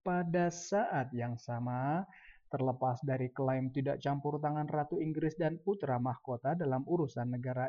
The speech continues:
ini, kenyataannya justru menunjukkan sebaliknya.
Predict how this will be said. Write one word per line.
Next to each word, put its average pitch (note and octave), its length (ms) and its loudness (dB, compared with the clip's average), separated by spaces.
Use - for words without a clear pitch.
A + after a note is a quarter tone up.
ini, D3 640 2
kenyataannya B2+ 960 -2
justru D3 400 0
menunjukkan E3+ 960 2
sebaliknya. B2 960 0